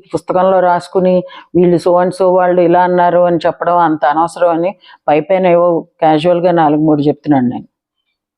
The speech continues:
అంత అవసరమా నెగిటివ్ కామెంట్స్ పెట్టడం? ముందు నీకు అంతగా సపోర్ట్ అవతల ఛానల్కి నువ్వు ఇస్తున్నావు అంటే నేను ముందు ఆవిడ గురించి ఏమన్నాను అన్నది విను. నీకు మరి ఆ,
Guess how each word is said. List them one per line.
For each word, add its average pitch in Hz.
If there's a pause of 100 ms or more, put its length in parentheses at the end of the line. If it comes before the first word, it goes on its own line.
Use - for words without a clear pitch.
(1040)
అంత 147
అవసరమా 160 (360)
నెగిటివ్ 175
కామెంట్స్ 190
పెట్టడం? 196
ముందు 175
నీకు 170
అంతగా 147
సపోర్ట్ 190
అవతల 196
ఛానల్కి 226
నువ్వు 196
ఇస్తున్నావు 214
అంటే 220 (560)
నేను 185
ముందు 208
ఆవిడ 208
గురించి 220
ఏమన్నాను 214
అన్నది 233
విను. 247 (160)
నీకు 175
మరి 170
ఆ, 165